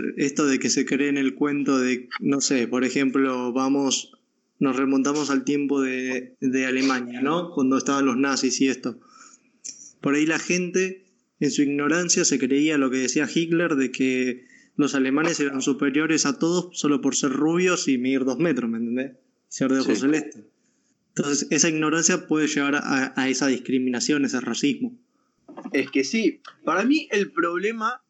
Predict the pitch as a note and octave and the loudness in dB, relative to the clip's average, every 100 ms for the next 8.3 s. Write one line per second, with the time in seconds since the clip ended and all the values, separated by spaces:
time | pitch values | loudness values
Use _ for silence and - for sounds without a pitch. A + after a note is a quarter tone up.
0 | _ C3+ C3+ D3 F#3+ G#3+ A3+ A3+ A3 - | _ -12 -10 -6 -8 -8 -6 -6 -6 -8
1 | D#3 A#2+ G2+ _ _ _ _ _ _ _ | -8 -8 -18 _ _ _ _ _ _ _
2 | - G3+ A#3+ A#3 D#4 D#4+ G3 E3+ A3+ G3+ | -14 -12 -10 -6 -4 -2 -4 -4 -6 -4
3 | D#3+ - D3 C#3+ C#3+ E3 E3 A#2+ C3 F#3 | -6 -8 -6 -4 -2 -2 -4 -6 -10 -8
4 | B3+ A3 G3+ F#3+ _ - C#4 C#4 A3+ - | -10 -10 -12 -14 _ -8 -6 -2 -2 -4
5 | D3+ F3 B3+ - _ _ _ _ B3 C#4 | -2 -2 -2 -4 _ _ _ _ -2 -2
6 | G#3 D3 D3+ D3+ D3+ - E3 E3+ C4 D4+ | -2 -6 -4 -6 -8 -6 -6 -4 -6 -4
7 | A#3+ F3 G3 A3 G3 G3+ B3 F3+ D#3+ D3+ | -4 -6 -8 -8 -6 -6 -6 -8 -8 -4
8 | D#3 E3+ | -6 -6